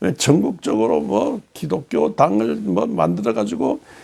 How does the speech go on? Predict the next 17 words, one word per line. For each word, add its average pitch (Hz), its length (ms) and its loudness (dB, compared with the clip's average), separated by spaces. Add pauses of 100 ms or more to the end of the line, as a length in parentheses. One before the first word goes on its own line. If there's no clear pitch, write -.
(180)
휘어잡아서 - 880 0
뭐 - 320 -2
국회 202 280 2
입성한다 80 580 -2
막 107 220 -6
떠드는데, 98 580 0 (1080)
아우, 127 500 4
그것도 123 720 0
어떤 110 520 -4 (1400)
너무너무 247 580 0
영적인 151 480 6
것과는 131 380 0
거리가 123 360 0
멀고 117 260 -2
말씀과는 139 600 2
거리가 127 380 2
멀고 120 640 0